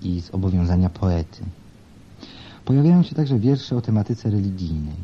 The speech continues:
Jest to okres stałego obcowania poety z Biblią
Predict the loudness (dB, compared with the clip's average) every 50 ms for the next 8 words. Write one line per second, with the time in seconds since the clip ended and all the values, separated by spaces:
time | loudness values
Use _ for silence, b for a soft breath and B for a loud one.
0 | -14 -16 -20 -20 -20 -20 -20 -20 -10 -4 -2 -2 -2 -2 -4 -6 -6 -2 -2 -4
1 | -2 -2 -4 -4 -4 -6 -12 -4 -2 0 2 2 0 0 -2 -4 -4 -8 -8 -6
2 | -4 -2 0 2 2 2 2 0 -2 -2 -2 0 0 0 -2 -2 -4 -4 -2 0
3 | 0 0 0 -2 -6 -8 -8 -10 -10